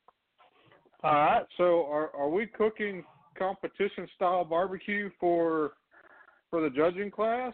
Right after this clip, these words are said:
Speaker 2: or, or how, how does that work?
Speaker 1: Yeah, that's, that's kinda what I'm thinking. I'm thinking they probably deserve some good barbecue is what I'm thinking. You know?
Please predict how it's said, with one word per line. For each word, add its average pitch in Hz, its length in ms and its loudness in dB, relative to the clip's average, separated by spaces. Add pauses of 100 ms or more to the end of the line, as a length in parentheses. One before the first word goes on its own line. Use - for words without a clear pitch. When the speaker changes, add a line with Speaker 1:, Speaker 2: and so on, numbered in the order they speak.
Speaker 2:
or, 156 80 -2
or 127 520 -4
how, 180 160 0 (120)
how 190 100 2
does 180 140 -2
that 180 180 -2
work? 113 240 -6 (220)
Speaker 1:
Yeah, 160 200 6 (720)
that's, - 0 -
that's 196 420 -2
kinda 254 160 0
what 165 160 -2
I'm 202 120 2 (160)
thinking. 190 440 -2 (180)
I'm 170 160 -6
thinking 214 360 0
they 180 140 2
probably 196 360 2
deserve 175 380 0 (880)
some 147 140 -4
good 170 240 2
barbecue 160 560 2
is 135 140 -6
what 135 100 -2
I'm 165 260 2
thinking. 135 400 -8 (1160)
You 135 80 -12
know? 139 280 -4